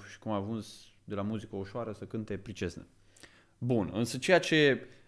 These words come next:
mă interesează pe mine și aș vrea să vă aduc în atenție astăzi este modul în care ea povestește nașterea ei din nou.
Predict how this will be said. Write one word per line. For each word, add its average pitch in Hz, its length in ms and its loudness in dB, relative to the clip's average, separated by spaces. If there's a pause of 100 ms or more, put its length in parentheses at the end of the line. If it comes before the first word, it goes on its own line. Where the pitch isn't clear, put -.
(100)
mă 127 100 0
interesează 123 440 4
pe 127 60 -2
mine 131 140 2
și 123 120 -2
aș 120 60 2
vrea 123 160 4
să 127 120 0
vă 117 60 0
aduc 120 220 0
în 117 100 -2
atenție 120 640 -2
astăzi 131 640 2 (580)
este 156 240 0
modul 165 300 6
în 165 80 4
care 147 260 6
ea 151 360 6 (280)
povestește 127 1040 0 (640)
nașterea 127 500 4
ei 113 100 4
din 110 140 0
nou. 92 260 -2